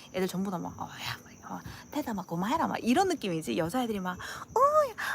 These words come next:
어." 막 이런 친구들도 거의 없고, 솔직히 제 주변에는. 그래서 저는 생각했을 때 한국 여자들은 좀 더 막, "아, 태다, 막, 치아라." 막 이런 느낌이고, <laughs> 일본 애들은 막, "오." 막, "아." 막 반응도 잘해주고 약간 이런 느낌?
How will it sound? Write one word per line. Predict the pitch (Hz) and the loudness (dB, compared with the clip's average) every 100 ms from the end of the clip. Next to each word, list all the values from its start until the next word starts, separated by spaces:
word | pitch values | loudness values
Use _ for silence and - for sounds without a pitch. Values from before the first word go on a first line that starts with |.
| - - | -6 6
어." | 622 640 - | 10 10 8
막 | - | 4
이런 | 254 370 | 4 4
친구들도 | 349 427 403 320 | 2 -2 -2 -2
거의 | 226 190 175 | 2 4 4
없고, | 165 - 277 | 2 0 2
솔직히 | 202 220 214 - 254 185 | 2 0 0 -2 -2 0
제 | 175 | -4
주변에는. | - 160 175 156 202 165 - - - - - | -4 -4 -2 -2 -4 -4 -10 -18 -12 -10 -2
그래서 | 247 202 | 0 0
저는 | 190 202 202 156 - - - - - | 0 0 0 -2 -6 -16 -20 -18 -6
생각했을 | 269 330 - 240 196 | -2 -2 -4 -6 -4
때 | |
한국 | 285 339 403 320 | -2 0 2 2
여자들은 | 208 180 170 | 0 -2 -4
좀 | - 262 | -4 -2
더 | 196 | -2
막, | - - | -4 -8
"아, | 185 185 | -12 -10
태다, | 233 - 208 | -10 -6 -6
막, | 180 - | -8 -10
치아라." | - 285 202 | -10 -8 -8
막 | 175 - | -8 -6
이런 | 214 226 262 | -2 2 2
느낌이고, | 185 185 175 151 175 - | 2 -2 -4 2 2 2
<laughs> | - - | -12 -8
일본 | 302 302 | -4 -2
애들은 | 240 | -4
막, | 190 - - - | -8 -12 -18 -2
"오." | 226 277 480 494 480 466 | -2 0 0 0 0 0
막, | 294 - | 0 0
"아." | 320 453 494 403 | -2 -2 0 0
막 | 196 | 0
반응도 | 202 247 240 | 2 2 2
잘해주고 | 190 180 151 | 0 -2 -2
약간 | 160 - | -6 -6
이런 | 165 208 | 2 2
느낌? | - 202 | 2 -4